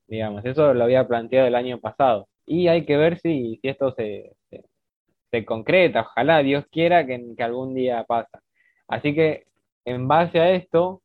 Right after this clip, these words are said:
nuestra consigna de hoy va a ser hablar de justamente cómo armaríamos nosotros un Lollapalooza, cómo, qué bandas invitaríamos, qué bandas no invir-,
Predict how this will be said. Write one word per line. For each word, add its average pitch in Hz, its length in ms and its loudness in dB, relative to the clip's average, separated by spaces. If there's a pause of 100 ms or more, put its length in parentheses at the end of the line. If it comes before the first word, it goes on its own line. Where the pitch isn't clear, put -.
(100)
nuestra 120 460 -4
consigna 147 580 -2
de 151 100 4
hoy 175 160 6
va 143 100 4
a 135 80 -4
ser 147 160 0
hablar 143 440 2
de 139 160 -4
justamente 151 680 -4
cómo 170 300 2
armaríamos 147 640 0
nosotros 151 640 -2 (520)
un 127 300 -2
Lollapalooza, 127 840 2
cómo, 139 460 -4
qué 151 120 2
bandas 156 360 2
invitaríamos, 123 800 -2
qué 131 100 -6
bandas 135 320 -6
no 127 80 -10
invir-, 127 320 -6